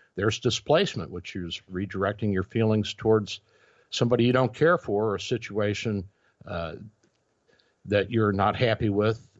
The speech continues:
and, uh, you put it on them. And so you, you become upset with somebody you don't like, and you start bad-mouthing them and putting them down and talking about them behind their back.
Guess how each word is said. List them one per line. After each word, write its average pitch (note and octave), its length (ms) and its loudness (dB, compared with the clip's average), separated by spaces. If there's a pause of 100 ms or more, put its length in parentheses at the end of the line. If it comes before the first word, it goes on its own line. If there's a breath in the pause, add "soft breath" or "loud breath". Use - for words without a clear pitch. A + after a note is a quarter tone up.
and, F2+ 480 0
uh, F2 340 -4 (520)
you G2+ 160 -4
put B2+ 260 2
it A2 120 4
on G#2+ 240 6
them. A#2+ 340 2 (340)
And F2 560 -4
so - 180 -2
you, F#2 400 0 (360 soft breath)
you G2+ 100 -2
become F#2 500 2 (340)
upset F#2 380 -2
with E2+ 120 -6
somebody F#2 340 -2
you F2+ 120 -2
don't F2 200 -2
like, F#2 340 -2
and E2 140 -4
you E2 140 -6
start - 380 -6
bad-mouthing E2 640 -2
them G2+ 340 0
and D2+ 300 -4 (300 soft breath)
putting A2+ 240 2
them F2 240 2
down A2 480 4
and E2 460 -6
talking G2+ 360 -2
about F2+ 260 -4
them F2+ 140 -6
behind E2+ 320 -4
their D#2+ 80 -4
back. E2 400 -2